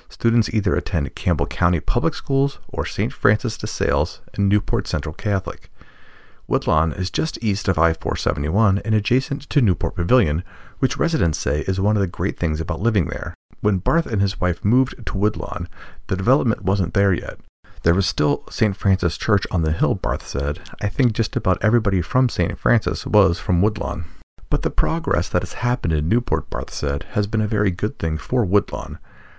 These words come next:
"You can walk to everything over there if you want to," Barth said. "We see a lot of people walking. And yet the city still has a woodsy feel. It's one of the few things that drew Barth to Woodlawn in the first place.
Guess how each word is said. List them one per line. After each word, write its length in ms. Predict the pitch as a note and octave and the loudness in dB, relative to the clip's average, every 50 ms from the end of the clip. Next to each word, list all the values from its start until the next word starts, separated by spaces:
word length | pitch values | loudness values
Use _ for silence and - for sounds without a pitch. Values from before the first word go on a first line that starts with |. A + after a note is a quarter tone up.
| - - | -6 4
"You 120 | - A#2+ | 4 4
can 180 | - D3 C3 G#2+ | 6 6 2 2
walk 220 | G2 A#2+ A#2+ B2 - | 0 0 -2 0 0
to 160 | - - - | -2 0 2
everything 380 | G#2+ A#2 B2+ G#2+ - D#2 D2+ D2 | 4 4 4 2 2 0 0 0
over 180 | D#2 D2+ D2+ | 0 -2 0
there 200 | D2 D2+ D2 D2+ | -2 0 -2 -2
if 160 | - - - | -2 -2 -2
you 100 | E2+ D#2+ | 0 0
want 220 | D2+ F2 G#2 A#2 - | 2 2 2 2 0
to," 120 | - C#2+ | -2 -4
Barth 300 | - - - C2+ C#2 - | -2 0 -2 -2 -2 -4
said. 320 | - - C#2+ C#2+ D2 - - - - - | -4 -2 -2 -2 -2 -4 -6 -12 -8 -4
"We 100 | A2+ A2+ | -2 -2
see 220 | - - - D#3 | -2 -2 -2 0
a 80 | D#3 C#3+ | 0 2
lot 260 | G#2 E2+ C#2 C2+ C2+ | 2 2 2 2 2
of 120 | E2+ - | 0 0
people 280 | - - - - E2+ F2 - | -2 -2 0 -2 -2 -2 0
walking. 440 | G2+ G2+ G#2 - - - E2+ E2+ - - - - - - - - - - - | 0 0 0 0 -4 -6 -8 -8 -10 -14 -18 -20 -20 -20 -20 -20 -20 -8 -4
And 200 | E3+ E3+ D3+ B2 | -2 0 2 2
yet 200 | A2+ A2 - - | 2 0 0 -2
the 80 | - | -8
city 280 | G#2+ - - B2 A#2 A2 | -6 -2 -2 0 0 0
still 300 | - - - - C2+ A#2+ | -2 0 -2 0 0 2
has 220 | G2+ F#2+ F2+ F2 | 2 2 2 2
a 40 | E2+ | 0
woodsy 340 | D#2+ D#2+ F2 E2+ - - D2 | 0 2 0 0 0 -4 -8
feel. 460 | D2 - - G#2 D#2+ A1+ G#1 B1 - - - - - - - - - | -8 -2 0 0 0 0 -4 -8 -10 -12 -16 -18 -20 -20 -16 -4 -4
It's 180 | B2+ - - | -2 0 2
one 100 | C3+ C3 | 2 2
of 40 | C3 | 2
the 80 | G#2+ F#2 | 0 -2
few 260 | - - D3 D#3 D#3 | 0 0 0 0 0
things 360 | - - - A2+ G#2+ F#2 D#2+ | 0 0 0 2 2 2 2
that 120 | D#2 D2+ | 0 -2
drew 220 | - - B2 B2+ A2+ | 0 0 2 2 2
Barth 320 | F#2+ - D#2+ E2+ E2 - | 2 0 0 0 -2 0
to 80 | - E2+ | -2 0
Woodlawn 380 | D#2 F2 E2+ E2 D#2+ D#2 D#2+ | 2 2 2 2 2 2 2
in 60 | D#2 D2 | 2 0
the 60 | C#2+ | -2
first 340 | - - A2+ A#2 A2 - - | 0 0 0 0 0 0 -4
place. 380 | - - - - - - - | -4 -4 -4 -6 -8 -10 -16